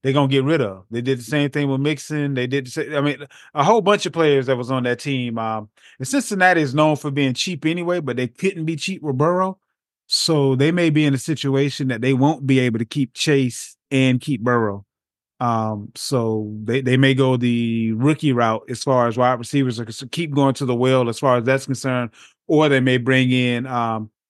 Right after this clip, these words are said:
you know, a couple of guys that are elder statesmen that still have a year or two left,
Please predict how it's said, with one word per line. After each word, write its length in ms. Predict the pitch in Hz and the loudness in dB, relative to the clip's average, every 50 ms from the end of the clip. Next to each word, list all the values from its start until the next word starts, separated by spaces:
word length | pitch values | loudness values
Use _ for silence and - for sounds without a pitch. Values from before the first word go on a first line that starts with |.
| _ _ _ _ | _ _ _ _
you 80 | - 120 | -8 -6
know, 60 | 117 | -6
a 40 | 120 | -2
couple 280 | 120 160 151 123 131 127 | 0 0 0 2 0 0
of 60 | 120 | 2
guys 500 | 131 131 131 127 123 123 123 120 107 113 | 4 4 4 4 4 2 0 -2 -2 -2
that 180 | 123 120 117 | -2 0 0
are 100 | 117 113 | -2 -4
elder 340 | 98 135 135 135 135 120 123 | -2 0 0 0 2 0 -4
statesmen 600 | - - - 143 139 135 117 - - 131 127 123 | -8 -2 0 0 0 0 -2 -4 -2 0 0 0
that 120 | 120 120 110 | -2 -4 -6
still 260 | - - 147 135 131 | -4 0 0 0 2
have 180 | 131 131 123 113 | 2 0 0 0
a 60 | 120 | 0
year 260 | 117 127 135 135 127 | 2 2 2 2 2
or 60 | 123 | 0
two 200 | 113 - 139 135 | -2 -2 -2 0
left, 360 | 127 123 123 123 117 - - | 2 2 2 0 -2 -4 -10